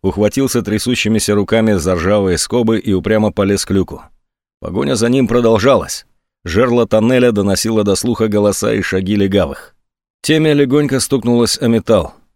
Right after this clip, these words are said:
Отдышавшись, бобовник напряг шею и попробовал поднять крышку. Бесполезно. Последняя надежда улетучилась вместе с последними силами. Едва удерживаясь за скобы, он глядел вниз и не знал, что делать.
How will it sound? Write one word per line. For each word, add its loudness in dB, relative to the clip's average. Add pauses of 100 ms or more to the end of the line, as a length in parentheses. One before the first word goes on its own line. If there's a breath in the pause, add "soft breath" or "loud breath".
(200)
Отдышавшись, -2
бобовник 0
напряг 0
шею 0
и -2
попробовал -2
поднять 0
крышку. -2 (560)
Бесполезно. -4 (540)
Последняя -2
надежда 2
улетучилась -2
вместе -4
с -6
последними -2
силами. -6 (560)
Едва 0
удерживаясь 2
за -2
скобы, 0 (320)
он 2
глядел 2
вниз 0
и -2
не 0
знал, 0
что -4
делать. -8